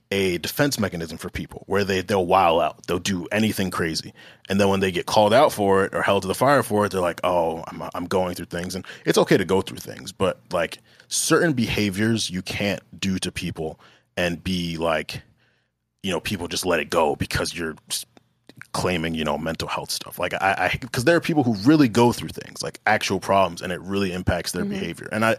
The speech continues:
Speaker 1: I do think Kanye West definitely has, you know, some, some issues himself, but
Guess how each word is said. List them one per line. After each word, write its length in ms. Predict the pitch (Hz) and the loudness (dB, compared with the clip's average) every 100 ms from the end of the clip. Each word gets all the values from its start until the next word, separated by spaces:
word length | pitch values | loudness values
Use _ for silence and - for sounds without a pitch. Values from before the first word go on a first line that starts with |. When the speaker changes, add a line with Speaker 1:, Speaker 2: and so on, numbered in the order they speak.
| - - - | -4 -14 0
Speaker 1:
I 80 | 165 | 2
do 120 | 208 | 6
think 200 | 196 147 | 6 6
Kanye 300 | 165 156 156 | 6 8 8
West 180 | 139 - | 6 4
definitely 260 | 139 139 | 4 4
has, 380 | 131 127 107 - | 6 4 2 -4
you 120 | 147 120 | 0 2
know, 220 | 104 101 | 4 2
some, 240 | - 107 | -2 -2
some 160 | 92 98 | -2 -2
issues 260 | 95 104 - | -2 0 -2
himself, 460 | 90 - 90 - | -2 0 0 -2
but 240 | - 87 | -2 -2